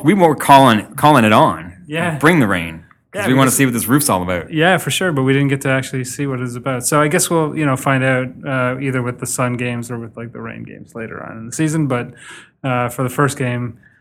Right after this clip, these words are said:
Speaker 2: I mean, yeah, you're right. It looks nice, but we can't really tell if it works or <laughs> not.
Speaker 1: Yeah.
Speaker 2: I think you were impressed by the steel girders, like, uh, like, not the girders, but the steel, uh, I guess the pillars that go, that are holding this, this, uh, roof up, right? They're pretty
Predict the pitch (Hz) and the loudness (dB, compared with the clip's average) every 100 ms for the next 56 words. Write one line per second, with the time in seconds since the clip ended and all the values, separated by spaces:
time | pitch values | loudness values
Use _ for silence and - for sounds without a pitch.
0 | _ _ _ _ 147 139 135 131 - 151 | _ _ _ _ -12 -6 -4 -4 -2 0
1 | 131 123 127 110 117 127 127 110 117 - | 0 0 -2 -4 -6 -10 -8 -8 -8 -12
2 | 120 123 131 117 117 113 131 120 113 120 | -14 -12 -12 -12 -12 -10 -8 -8 -8 -8
3 | 131 123 135 107 135 - 208 - - - | -6 -4 -4 -2 0 2 2 2 -2 -4
4 | - 104 - - _ - - - 247 247 | -6 -6 -6 -18 _ -20 -12 -4 2 6
5 | 180 196 185 165 147 139 - 147 131 190 | 6 4 4 6 4 4 6 4 6 4
6 | 165 120 123 131 127 147 139 147 151 180 | 2 0 -2 -2 0 -2 -2 0 2 2
7 | 147 131 160 135 120 123 135 - 143 139 | 2 2 4 2 0 -4 -2 0 2 4
8 | 139 135 131 127 127 _ _ - 147 131 | 4 4 2 0 -4 _ _ -6 0 2
9 | 127 127 123 127 135 131 131 117 - 175 | 4 2 2 -2 -2 -2 -2 -4 0 0
10 | 127 120 - 123 117 131 123 123 123 120 | 0 -2 -4 -6 -2 0 0 -2 -6 -6
11 | 131 123 123 143 127 120 120 - 139 120 | -4 -2 0 -2 -2 -4 -6 -8 -12 -8
12 | 123 - - 117 110 113 120 127 127 156 | -8 -8 -8 -8 -8 -8 -4 -4 0 -2
13 | 131 117 123 139 - 131 127 127 | -2 -8 -10 -10 -10 -8 -8 -8